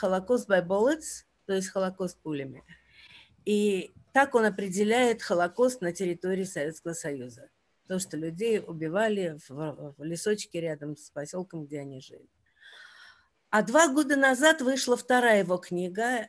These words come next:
я надеюсь, что вы её тоже читали, и она называется "In a Broad Daylight". И в этой книге он рассказывает о своих интервью, на те-, на, опять же, на территории бывших советских республик,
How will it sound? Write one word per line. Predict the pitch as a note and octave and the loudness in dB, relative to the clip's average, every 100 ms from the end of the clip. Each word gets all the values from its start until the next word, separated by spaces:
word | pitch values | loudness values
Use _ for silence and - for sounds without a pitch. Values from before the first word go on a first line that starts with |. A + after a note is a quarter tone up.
| - | -8
я | F#3 F3+ F#3+ F3+ F3 | -6 -2 -2 -2 -2
надеюсь, | F#3 F3+ F#3 F3+ - | -4 -2 -2 -4 -6
что | E3+ | -6
вы | F3+ | -2
её | F3 | -2
тоже | F3 E3+ D3+ | -4 -6 -8
читали, | - - B3+ C#4 C4+ C4 - | -14 -6 -2 0 -2 -4 -4
и | |
она | G3 F#3+ A3 | -4 -2 -2
называется | G#3+ F#3 F#3+ A3 A3 G3+ G3 | -2 -4 -2 0 -2 -4 -10
"In | - F3+ E3+ | -6 -4 -2
a | |
Broad | D#3+ F#3+ G#3+ A3 - - _ | -2 -2 0 -2 -6 -20 _
Daylight". | D3 D#3 C#3+ B2 A#2 - A#2 _ - _ - - - _ | -8 -4 -2 -4 -8 -10 -16 _ -20 _ -20 -20 -20 _
И | F3+ | 2
в | F#3+ | 4
этой | C#4+ C#4+ B3+ | 4 4 -2
книге | - C4 D4 G#3 F#3+ E3+ - | 0 2 4 2 -2 -4 -2
он | G3+ A3+ A3 - | 0 2 0 -2
рассказывает | G#3 G3 F#3+ - A#3 G#3+ G#3 F#3+ - | 0 0 -2 -2 -2 0 -2 -2 -8
о | |
своих | F#3 F3 F#3 F#3+ F3+ | -6 -4 -4 -4 -6
интервью, | E3+ - F3 F3+ F#3+ B3+ D4+ D4+ - - - _ | -6 -6 -8 -6 -4 0 0 -2 -12 -20 -20 _
на | F#3+ | -4
те-, | G3 G#3 G3+ | 0 0 0
на, | G3+ F3 | 0 0
опять | - G3+ G#3+ G3+ G3+ | -2 -2 2 2 2
же, | D#3 E3+ | -4 -4
на | E3 D#3 E3+ F3 E3+ | -4 -4 -4 -4 -4
территории | G3 F3+ - G3 F3 | -4 -4 0 0 0
бывших | D#3+ F3+ E3+ D3 | -2 -4 -6 -10
советских | - D3 C#3 - C#3 | -8 -8 -8 -12 -16
республик, | D3 D3 - C4+ C#4+ D4+ | -12 -12 -6 -4 -2 -4